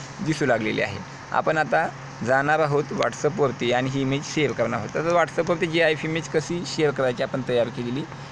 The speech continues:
मी या ठिकाणी एक अकाउंट ओपन करतो आणि या अकाउंटला मी आता ही जीआयएफ इमेजेस सेव्ह करणार आहे, शेअर करणार आहे. कशा प्रकारे शेअर करायची बघा या ठिकाणी खालच्या बाजूला, कदाचित तुमच्या वरच्या बाजूला असेल WhatsApp अपडेट केलेलं नसेल तर टाचणी येते, टाचणीला क्लिक करा. टाचणीला क्लिक केल्यानंतर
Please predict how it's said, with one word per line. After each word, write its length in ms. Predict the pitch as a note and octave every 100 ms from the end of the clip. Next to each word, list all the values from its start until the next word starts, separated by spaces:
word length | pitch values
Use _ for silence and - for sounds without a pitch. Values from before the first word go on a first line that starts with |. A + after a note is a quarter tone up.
| - -
मी 100 | C#3
या 60 |
ठिकाणी 280 | D3 D3+ D#3
एक 120 | D3+
अकाउंट 360 | C#3+ C#3+ C#3+ C#3+
ओपन 240 | C#3+ D3+
करतो 360 | C#3+ C#3+ E3 F3+ - - -
आणि 160 | - C#3
या 100 | D#3+
अकाउंटला 380 | D#3+ D3+ C#3+ C#3+
मी 140 | C#3+
आता 140 | C#3+ D3
ही 120 | C#3+
जीआयएफ 360 | B2+ C3 C3+ C3+
इमेजेस 420 | B2+ B2 D#3 -
सेव्ह 220 | D3 A#2+
करणार 300 | A2+ A2 G#2+
आहे, 200 | A2+ A#2 F#2+ -
शेअर 140 | D3
करणार 360 | - A#2 A2 A2
आहे. 120 | G#2 - - - -
कशा 180 | E3+
प्रकारे 320 | F3+ F3+ F3 E3+
शेअर 180 | E3+
करायची 240 | D#3+ D#3+ D#3+
बघा 200 | E3 E3+
या 100 | E3
ठिकाणी 280 | D3+ E3 D#3+
खालच्या 280 | C#3+ C#3 D#3
बाजूला, 360 | D3 C3 C3
कदाचित 340 | D3 D3+ C#3+ C#3+
तुमच्या 240 | D#3 D#3
वरच्या 280 | D#3 C3+ D3
बाजूला 280 | D3 C#3+ D3
असेल 260 | C#3 D3+
WhatsApp 340 | D#3+ C3+ C#3+ D3+
अपडेट 220 | - C3
केलेलं 280 | - B2+ B2
नसेल 300 | A#2+ A#2+ A2+
तर 60 | C3 - - - C#3+
टाचणी 280 | C3+ D#3+
येते, 140 | D#3+ E3
टाचणीला 360 | D3+ C#3 D3
क्लिक 220 | D3 D3+ -
करा. 240 | D#3 D#3+ - - - -
टाचणीला 300 | C#3 C#3 D#3+
क्लिक 200 | D#3+ D#3+
केल्यानंतर 580 | - D#3+ D#3+ E3 D#3 C3+